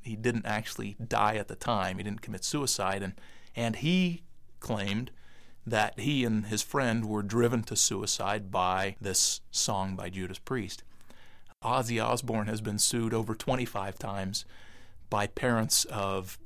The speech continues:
children who have, uh, committed suicide, uh, ostensibly in response to his song, Suicide Solution. Uh, there's another one, too. The boys who shot up the Columbine School claimed that they were influenced by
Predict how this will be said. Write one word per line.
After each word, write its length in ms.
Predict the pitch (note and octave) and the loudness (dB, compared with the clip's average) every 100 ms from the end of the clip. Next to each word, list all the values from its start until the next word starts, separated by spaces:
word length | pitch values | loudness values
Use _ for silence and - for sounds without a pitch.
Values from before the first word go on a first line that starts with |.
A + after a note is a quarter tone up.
| - | -10
children 460 | - B2 A2 G2+ G2 | -2 0 2 0 0
who 220 | G#2+ G#2 | 0 0
have, 300 | G2 G2 G2+ | 0 -6 -8
uh, 160 | G#2 F#2+ | -6 -6
committed 380 | - B2+ G#2 G2 | -2 0 2 2
suicide, 720 | - G2+ - G#2+ F#2+ G#2+ G#2 - | 0 2 0 0 -2 -4 -8 -10
uh, 160 | G#2+ A2+ | -8 -2
ostensibly 800 | A2 - C3+ C3 C3+ A2 A2+ A2 | 0 2 4 4 4 4 2 0
in 140 | G#2+ | 0
response 580 | G#2+ - - G#2+ G#2+ - | 0 0 2 0 0 -2
to 480 | - G#2 G2+ G2 G2 | -2 -2 0 -2 -6
his 300 | - B2+ C3 | -6 -2 2
song, 560 | - A2 G2 G2+ G2+ G2+ - | 2 2 0 0 -2 -6 -4
Suicide 640 | - - A#2+ G#2+ G#2+ G2+ G#2 | 0 2 4 2 2 2 0
Solution. 580 | - G#2 G#2+ - G#2 - - - - - - - - | -2 -4 -6 -6 -10 -12 -14 -14 -16 -14 -14 -14 -12
Uh, 60 | - | 0
there's 240 | D3 C3+ | 2 4
another 220 | D3 D3+ | 6 6
one, 140 | A2+ G#2 | 4 0
too. 300 | - B2 G#2+ | -2 -2 -2
The 80 | |
boys 400 | G#2+ C3 D#3 D#3 | 4 6 6 4
who 160 | - B2 | 2 0
shot 340 | - C3+ A#2+ | 2 4 4
up 140 | A#2 - | 4 0
the 120 | A#2 | -6
Columbine 640 | - D3 D3+ A#2+ G2 G2 | 0 2 4 2 0 -2
School 460 | - - G2+ G2+ G#2+ - - - - - | -4 -2 -2 -2 -4 -10 -16 -16 -14 -4
claimed 460 | B2+ A2+ A2+ A2 | 2 4 4 2
that 200 | A2 G#2 | 0 0
they 140 | B2 D3+ | 4 6
were 160 | C3 | 4
influenced 840 | B2 G#2+ - A2 G#2+ G#2 G2+ - | 2 -2 -2 -2 0 0 -2 -2
by 460 | - F#2+ F#2+ F#2+ | -2 -2 0 -2